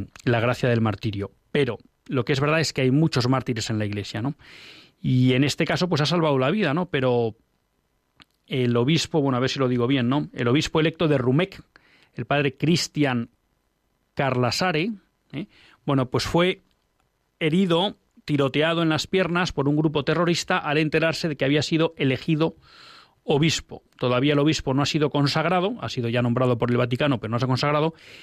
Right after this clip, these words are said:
y este grupo terrorista intentó amedrentarle para que no se ordene obispo, ¿no? Bueno, pues aquí ven personas que por la fe se juegan la vida.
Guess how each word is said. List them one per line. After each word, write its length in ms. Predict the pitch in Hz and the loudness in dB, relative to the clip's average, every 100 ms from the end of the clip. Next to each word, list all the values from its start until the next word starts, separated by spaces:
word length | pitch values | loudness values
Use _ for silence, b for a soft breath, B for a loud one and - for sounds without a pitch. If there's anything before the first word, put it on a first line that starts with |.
| B | B
y 140 | - 139 | -2 0
este 180 | 131 131 | 0 2
grupo 400 | 143 139 135 120 | 2 0 -2 -2
terrorista 840 | 139 147 151 151 - 160 165 - | 0 2 0 -2 -4 -2 -2 -4
intentó 680 | - 135 123 120 117 113 147 | -4 -2 0 0 0 0 0
amedrentarle 880 | 139 143 147 156 143 160 147 165 180 _ _ b b b _ | 2 2 2 0 0 -2 -2 -4 -8 _ _ b b b _
para 240 | - 147 147 | -4 -2 0
que 140 | 147 | 0
no 220 | 139 156 - _ _ _ _ _ _ _ | 0 0 -6 _ _ _ _ _ _ _
se 320 | - 151 151 _ - | -4 -2 -4 _ -2
ordene 520 | 143 127 131 131 131 | 0 2 2 0 -4
obispo, 500 | - 123 113 - - | -6 -4 -4 -6 -4
¿no? 120 | 120 147 | -2 0
Bueno, 160 | 123 | 0
pues 140 | 110 113 | 0 0
aquí 120 | 135 | 2
ven 260 | 131 135 | 2 2
personas 560 | - - 123 147 151 147 | 0 -2 0 0 0 -2
que 120 | 127 | -4
por 200 | - 135 | -4 -2
la 100 | 147 | -2
fe 140 | 127 156 | -2 -4
se 140 | 127 | -4
juegan 280 | 135 127 117 | -4 -4 -4
la 80 | 110 | -6
vida. 280 | 104 101 | -8 -14